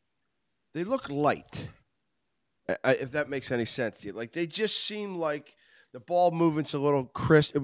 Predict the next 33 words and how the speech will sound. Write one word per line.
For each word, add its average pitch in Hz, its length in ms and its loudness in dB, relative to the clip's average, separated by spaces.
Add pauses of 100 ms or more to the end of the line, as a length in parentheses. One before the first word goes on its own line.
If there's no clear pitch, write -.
is 120 140 2
much 143 260 4
more 143 180 4
crisp. - 680 2 (460)
Um, 123 600 -4 (160)
they, 139 200 -2 (180)
they 160 120 -2
just 165 260 -6
look 202 120 -4
like 196 180 -6
a 156 60 -4
team 175 360 0 (100)
that's 131 280 0
not 156 220 6
playing 147 300 6
with 104 160 -2
pressure. 101 600 -10 (380)
L-, 123 260 -6
uh, 139 120 -6 (100)
under 156 260 -6
Doc, 143 440 4
I, 113 160 2 (180)
I 123 160 0
felt - 340 -2
like 127 400 -4 (100)
every 135 280 -6 (140)
time 135 280 -6
I 107 100 -6
saw 143 440 -2
them, 90 380 -10 (580)
they're 131 160 -2
always, 143 320 -2
like, 117 160 -8